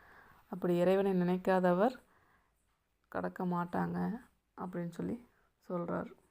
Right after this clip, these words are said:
பிறவி பெருங்கலை-, பெருங்கடலை வந்து இறைவனை நினைக்க-, நினைக்காவிடில்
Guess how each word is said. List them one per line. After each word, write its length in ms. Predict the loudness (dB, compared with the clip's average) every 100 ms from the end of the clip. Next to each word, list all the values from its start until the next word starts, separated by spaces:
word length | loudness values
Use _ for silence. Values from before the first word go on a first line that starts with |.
| _ _ _ _ _ _ _ _ _ _ _ _ _ _
பிறவி 280 | -8 -6 -4
பெருங்கலை-, 540 | -4 -4 -2 -2 -4 -4
பெருங்கடலை 460 | -2 0 0 0 0
வந்து 380 | 0 0 -2 -6 _ -20 _ _ _ _
இறைவனை 380 | 0 2 2 0
நினைக்க-, 340 | -2 -2 -4
நினைக்காவிடில் 840 | 0 2 2 4 4 6 2 0